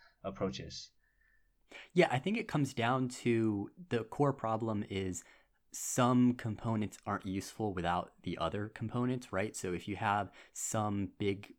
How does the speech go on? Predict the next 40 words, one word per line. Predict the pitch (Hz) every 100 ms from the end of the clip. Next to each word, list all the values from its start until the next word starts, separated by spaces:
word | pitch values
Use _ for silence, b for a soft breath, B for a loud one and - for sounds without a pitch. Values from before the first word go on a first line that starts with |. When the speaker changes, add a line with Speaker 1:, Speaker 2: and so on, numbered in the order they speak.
| _
Speaker 2:
product, | - 104 101 87 82 - - - b b
like, | 104 90 -
there's | 104 104 101 98 107
your | 98 95
ideal | 101 92 90 110 117 101
version | 95 98 98 95
of | 90
the |
product | - 101 90 87 - 95
with | 90 - 107
everything | 110 104 107 95
perfectly | - 101 101 - 95
implemented | 180 170 - 165 170 175 - B B
that | 175 156 -
obviously | - 98 - 95
you | 87
can | - 92
never | 87 90
actually | 85 - - 82
have. | - 87 - 90 - B B B
And | 107 104
then | 107
there's | 104 -
sort | 104 95
of | 90
the | 90
minimum | 95 98 92 90
viable | 87 87 87
product, | - 92 92 117 101
Speaker 1:
Mm-hmm. | -
Speaker 2:
I | 127
guess. | 123 180 175 - - B B B -
And, | 107 101 98 98 92 - -
um, | 98 92 98 -
and | 113
then | 107
there's | 104 98
sort | - - 107 92
of | 85 - b b -
the | 104 98 92 90